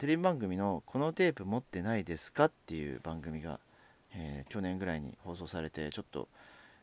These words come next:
エスエヌエス上で話題になったんですけど、見てない方見れんのかな、今。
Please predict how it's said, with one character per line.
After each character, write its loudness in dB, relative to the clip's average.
エ -8
ス -6
エ -2
ヌ -2
エ -4
ス -8
上 -6
で -6
話 0
題 2
に 2
な 2
っ -20
た -8
ん -6
で -12
す -14
け -8
ど、 -4
見 2
て 6
な 6
い 2
方 -4
見 0
れ 2
ん 2
の 0
か 0
な、 2
今。 0